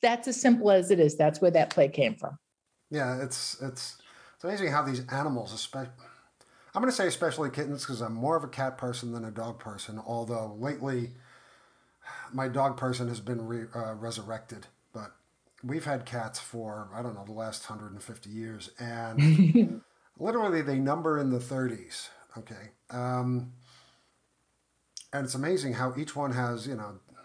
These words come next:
Speaker 2: distinct personality, and as much as they are cats, which means they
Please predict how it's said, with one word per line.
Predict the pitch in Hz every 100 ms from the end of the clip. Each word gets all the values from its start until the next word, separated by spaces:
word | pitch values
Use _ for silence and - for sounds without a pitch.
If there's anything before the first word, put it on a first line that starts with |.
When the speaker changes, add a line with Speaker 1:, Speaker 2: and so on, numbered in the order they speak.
| - -
Speaker 2:
distinct | 98 117 110
personality, | - 107 107 104 107 107 107
and | 107
as | 107
much | 120 170 175
as | 151
they | 151 139 -
are | 127 117
cats, | 120 - 175 139 - 120
which | 120 -
means | 131 127 123 123 123 - _ _ _ _ _ _ _ _ _ _ _ _ _ _ _
they | 143 139 131 127